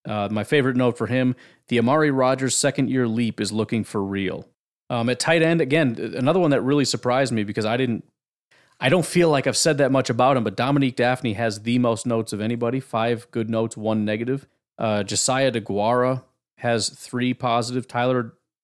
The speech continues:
uh, Davis has three. And, uh,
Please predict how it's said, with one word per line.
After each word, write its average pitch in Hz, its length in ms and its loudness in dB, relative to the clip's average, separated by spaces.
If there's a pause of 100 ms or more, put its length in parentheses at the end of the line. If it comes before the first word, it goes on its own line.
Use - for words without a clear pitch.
(120)
uh, 113 180 -2
Davis 113 400 -2
has 117 200 0
three. 120 500 -4 (340)
And, 104 300 -2
uh, 101 420 -2